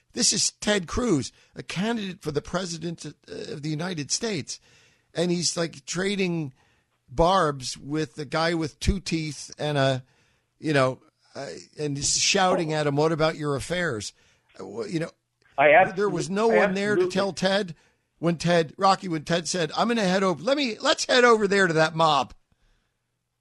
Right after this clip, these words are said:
Speaker 1: I have a good idea.
Speaker 2: Yeah.
Speaker 1: Let's head over there to that mob with the national media in tow. No, Ted, let's
Speaker 2: I'm not
Speaker 1: not do, <laughs> let's not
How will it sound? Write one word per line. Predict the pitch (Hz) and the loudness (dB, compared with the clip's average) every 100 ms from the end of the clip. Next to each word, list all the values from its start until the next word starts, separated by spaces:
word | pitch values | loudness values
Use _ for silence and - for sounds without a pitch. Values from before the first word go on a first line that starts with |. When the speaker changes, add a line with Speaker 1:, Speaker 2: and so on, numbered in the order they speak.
| _ - | _ 0
Speaker 1:
I | 285 | 2
have | 294 | 4
a | |
good | 233 196 | 4 6
idea. | 175 151 160 180 | 4 2 2 6
Speaker 2:
Yeah. | 180 180 - _ | 6 6 0 _
Speaker 1:
Let's | 427 494 - | 0 2 4
head | 269 | 6
over | 262 240 | 6 6
there | 233 226 | 4 4
to | |
that | 220 208 | 4 2
mob | 190 208 196 151 123 - - - | 2 2 4 4 2 -10 -20 -4
with | 175 | -4
the | 202 | -2
national | 175 180 185 - 190 | -2 0 0 0 -2
media | 180 180 165 135 123 | 0 0 0 -2 -2
in | 131 123 | -4 -4
tow. | - 143 104 - _ _ _ | -2 -2 -4 -8 _ _ _
No, | 151 208 220 214 208 | -6 2 6 8 6
Ted, | - 202 196 | 2 0 0
let's | 240 285 - 311 | 2 2 2 2
Speaker 2:
I'm | |
not | 208 220 - | 4 4 2
Speaker 1:
not | - | -6
do, | 175 - _ - | -8 -8 _ -20
<laughs> | _ _ _ | _ _ _
let's | - - - - | -8 -6 -6 -12
not | 147 - | -12 -12